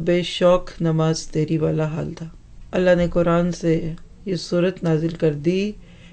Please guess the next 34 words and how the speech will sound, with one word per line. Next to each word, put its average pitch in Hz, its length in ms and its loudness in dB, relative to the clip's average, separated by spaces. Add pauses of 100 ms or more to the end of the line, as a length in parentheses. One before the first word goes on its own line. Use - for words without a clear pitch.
(180)
इस 247 180 2
पैगाम 185 520 4
से 196 140 -2
भरी 170 260 4
हुई 180 280 0
कि 214 160 0
दौलतमंदी 170 840 4
मेयारे 170 480 4
फजीलत 170 640 2
नहीं, 208 420 0 (500)
नेमतों 196 540 2
का 180 160 6
बयान 165 340 4
है, 180 320 6 (160)
दुन-, 175 300 2 (140)
दुनियावी 185 480 2
रिश्तों 175 380 0
की 196 160 -4
हकीकत 180 540 -2
खुल 175 220 -2
रही 156 260 2
है 190 200 2 (420)
और 196 80 8
अल्लाह 208 320 8
के 208 140 0
नबी 170 280 0
सल्लल्लाहु 175 440 4
अलैहि 165 140 0
वसल्लम 170 360 2
की 175 140 -6
बेहतरीन 190 680 -2
तरीके 175 460 0
से 170 220 2
इसमें 175 520 0